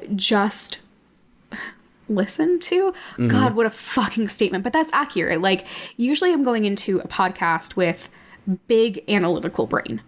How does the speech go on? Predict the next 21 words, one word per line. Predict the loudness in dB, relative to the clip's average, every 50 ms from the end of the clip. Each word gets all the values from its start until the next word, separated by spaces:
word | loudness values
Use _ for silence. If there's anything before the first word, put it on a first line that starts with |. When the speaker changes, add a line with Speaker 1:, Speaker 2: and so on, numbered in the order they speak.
| _ _ _ 0
Speaker 2:
Yeah. | 2 2 2 4
Speaker 1:
And | 2 2 2 2 2 2 2 0 -2 -4 -6 -10 -20 -20 -20 -10 -4
this | -2 0 2 2 2 2
does | 2 2 2 4
not | 2 2 0 0 -2
merit | -2 0 2 2 2 2 2 0 0 2
that, | 2 2 2 2 2
nor | 0 0 2 2 2
does | 2 2 0
it | 0 -2 -4 -8 -6 -2
ask | -2 0 0 -2 -4 -6 -6
for | -2 0 2
that. | 4 4 4 2 0 -2 -8 -18 -18 -12 -4 0
It | 0 2
is | 2 2 2 0 -2
just | -2 -2 0 2 2 0 0 -4 -4 -2 -2
a | -2 0
fucking | 0 0 -2 0 0 0 2 2 2 2
good, | 0 0 0 0 -2 -4 -6 -12 -16 -20 -20 -20 -20 -16
solid | -10 -4 0 2 2 4 2 2 0
podcast | -2 -2 -2 -2 -2 -4 -2 -2 -2 -2 -2 -2 -4 -6